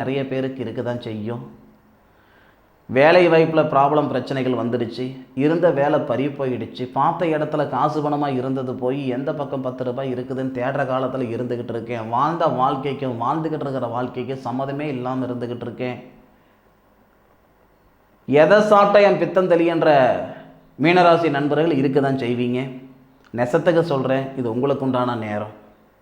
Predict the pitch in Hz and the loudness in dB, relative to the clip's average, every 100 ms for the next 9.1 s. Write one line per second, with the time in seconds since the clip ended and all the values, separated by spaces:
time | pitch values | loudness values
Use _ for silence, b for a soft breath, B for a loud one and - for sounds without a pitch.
0 | _ _ b b b b - 151 151 143 | _ _ b b b b 0 6 6 8
1 | 160 190 208 185 180 170 156 156 147 139 | 6 4 4 4 6 6 4 0 0 0
2 | 127 127 127 165 165 156 147 143 131 131 | 0 0 0 2 2 4 4 2 0 -2
3 | 120 147 160 156 143 143 139 127 127 131 | 0 0 2 0 0 0 0 0 -2 -2
4 | 143 135 143 139 139 139 160 156 131 123 | -2 -2 -4 -4 0 2 2 0 -2 -4
5 | 123 120 110 110 107 - - _ _ _ | -4 -6 -6 -8 -8 -16 -20 _ _ _
6 | _ 151 160 190 175 160 180 143 127 160 | _ 4 6 6 6 4 2 0 0 -2
7 | - 143 - 143 151 180 170 147 147 156 | -2 -4 -2 2 4 6 4 2 -2 -2
8 | 160 151 147 156 147 139 139 123 123 117 | -2 0 -2 0 -4 -2 -4 -2 -2 -2